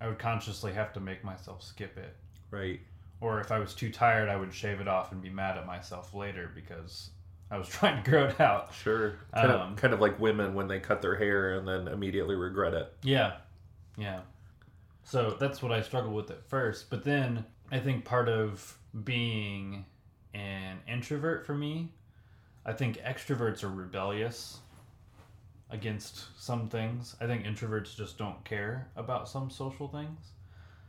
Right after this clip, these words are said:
Speaker 1: And so around me, I see no beards.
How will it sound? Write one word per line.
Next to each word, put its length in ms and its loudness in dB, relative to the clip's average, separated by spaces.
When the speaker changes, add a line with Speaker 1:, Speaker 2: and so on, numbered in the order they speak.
Speaker 1:
And 140 -2
so 600 0
around 400 2
me, 160 0
I 60 -2
see 180 -4
no 200 -2
beards. 800 -4